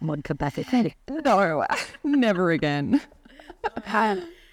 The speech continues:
Speaker 1: Nina, thank you so much for your time. Um, we're going to put the details of your upcoming trek in April, uh, to Nepal up on the website,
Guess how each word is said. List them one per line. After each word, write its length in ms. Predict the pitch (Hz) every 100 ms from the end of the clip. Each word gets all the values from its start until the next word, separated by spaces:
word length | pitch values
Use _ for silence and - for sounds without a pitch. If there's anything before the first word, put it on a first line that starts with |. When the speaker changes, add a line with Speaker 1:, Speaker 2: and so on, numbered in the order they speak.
| _
Speaker 1:
Nina, 340 | 269 247 254 233
thank 240 | 302 277
you 60 | 269
so 280 | - 330
much 260 | 349 302 -
for 100 | -
your 120 | 226
time. 460 | 220 220 165 190 349 -
Um, 180 | 226
we're 120 | 226 269
going 140 | 311
to 100 | -
put 120 | 339
the 60 | 254
details 460 | 214 220 208 196 -
of 300 | 202 214 196 185
your 240 | 190 180
upcoming 400 | 180 - 196 180
trek 260 | 165 185 -
in 180 | - 165
April, 480 | 165 175 - 160 147 _ _ _ _ _ 165
uh, 240 | 165 160
to 180 | - 269
Nepal 380 | 254 - 180 170
up 120 | 165 170
on 80 |
the 80 | 160
website, 640 | 156 160 - 151 165 262